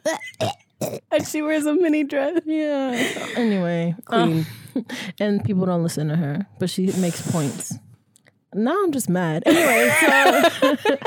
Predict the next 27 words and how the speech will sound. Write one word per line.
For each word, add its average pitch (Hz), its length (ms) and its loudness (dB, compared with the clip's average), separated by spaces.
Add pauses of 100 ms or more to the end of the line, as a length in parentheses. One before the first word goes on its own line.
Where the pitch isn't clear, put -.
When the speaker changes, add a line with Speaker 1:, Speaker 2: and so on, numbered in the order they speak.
(540)
Speaker 1:
Tinkerbell 311 440 2
cursor 247 460 0
and 214 220 2
probably 233 460 2
a 208 60 2
Millie 185 420 2
or 185 100 2
some 175 260 0
other 170 300 2
Lil 180 260 2
Wayne 175 180 2
song 180 360 0
<laughs> - 0 -
playing. - 560 -2 (460)
I 196 80 0
guess 208 180 0
I 190 100 0
am 175 200 2
Alana 175 440 0
at 160 80 -4
the 165 80 -2
end 160 100 0
of 160 80 0
the 160 120 0
day. 156 340 -2 (160)
Speaker 2:
Damn. 165 360 0
Speaker 1:
Um, 190 480 0